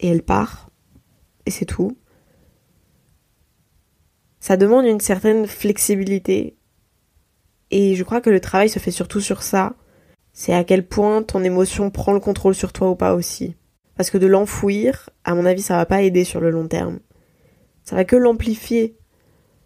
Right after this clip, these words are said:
Parce que si tu l'enfouis, bah, elle garde et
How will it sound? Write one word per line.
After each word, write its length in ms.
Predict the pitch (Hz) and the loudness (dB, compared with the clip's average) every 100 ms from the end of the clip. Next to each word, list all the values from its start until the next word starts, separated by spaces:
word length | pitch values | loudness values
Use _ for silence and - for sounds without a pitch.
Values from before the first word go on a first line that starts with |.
| _ _ - | _ _ -18
Parce 140 | - | -6
que 80 | 196 | -4
si 160 | 185 | -2
tu 160 | 185 - | -2 0
l'enfouis, 560 | 196 190 - 190 202 247 | 0 0 -4 -4 0 0
bah, 300 | 190 175 170 | 2 2 2
elle 160 | 170 | 2
garde 500 | 175 180 185 196 202 | 2 2 4 2 0
et 360 | 175 170 170 | 0 -2 -4